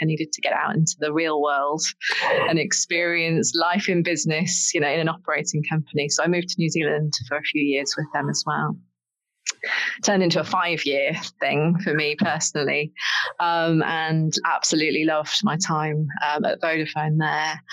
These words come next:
I, um, headed up the O D to team to start with, the organisational development team, which is a combination of all those things that I'd been working on up until now, um, in one team in an operational environment, really highly operational environment. Um,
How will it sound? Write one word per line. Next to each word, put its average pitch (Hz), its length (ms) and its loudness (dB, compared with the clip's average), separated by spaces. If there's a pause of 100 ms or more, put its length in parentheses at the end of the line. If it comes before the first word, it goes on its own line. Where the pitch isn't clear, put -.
(280)
I, 156 680 2
um, 151 600 0
headed 165 240 0
up - 120 0
the 165 100 2
O 160 120 0
D 160 220 0
to - 140 -2
team 165 260 2
to 156 80 -4
start 165 320 0
with, 180 180 -2
the 165 60 0
organisational 156 600 -2
development 165 500 0
team, 170 320 0
which 165 160 2
is - 80 -2
a - 80 -2
combination 165 400 0
of 170 60 4
all 180 160 2
those 170 260 2
things 160 300 0
that - 80 0
I'd 151 200 -2
been 151 200 0
working 156 380 -2
on 151 160 0
up 151 160 -6
until 156 300 0
now, 147 480 0 (560)
um, 165 340 2
in 165 180 4
one 147 400 0
team 143 420 0 (460)
in 180 120 2
an 160 80 0
operational 147 520 -2
environment, 147 340 -2
really 151 300 0
highly 147 220 -2
operational 151 500 -2
environment. 143 500 -2 (560)
Um, 170 500 2